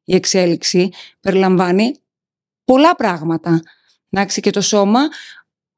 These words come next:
μας βοηθά στο να μας δείχνει τι πρέπει να κρατάμε μαζί μας, να παίρνουμε και να διατηρούμε μαζί μας ή όχι. Ας ακούσουμε λοιπόν το σώμα μας που μας λέει ότι, "Ξέρεις κάτι,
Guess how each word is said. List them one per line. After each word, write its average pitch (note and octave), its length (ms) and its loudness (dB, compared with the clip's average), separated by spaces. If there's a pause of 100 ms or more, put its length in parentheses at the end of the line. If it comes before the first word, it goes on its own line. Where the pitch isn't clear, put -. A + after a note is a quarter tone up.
(240)
μας G#3 240 2
βοηθά G3 640 0
στο - 160 -2
να G#3+ 100 2
μας G3+ 180 2
δείχνει A3+ 460 4
τι C#4+ 160 0
πρέπει C4+ 380 0
να G#3+ 280 0 (800)
κρατάμε B3 560 0
μαζί F#3+ 180 -4
μας, G3 120 -4
να F#3 100 -4
παίρνουμε C4 380 2
και G3+ 120 -2
να F#3 160 0 (180)
διατηρούμε G#3 400 4
μαζί B3 220 4
μας D4+ 200 4
ή E4 40 0
όχι. A3+ 380 0 (540)
Ας F3 180 -2
ακούσουμε C4 360 4
λοιπόν F#3+ 480 0 (440)
το F3 120 -2
σώμα F3 280 2
μας F#3+ 220 0
που - 80 -4
μας F#3+ 160 2
λέει B3 120 2
ότι, A#3+ 120 -4
"Ξέρεις - 220 -4
κάτι, B3 380 0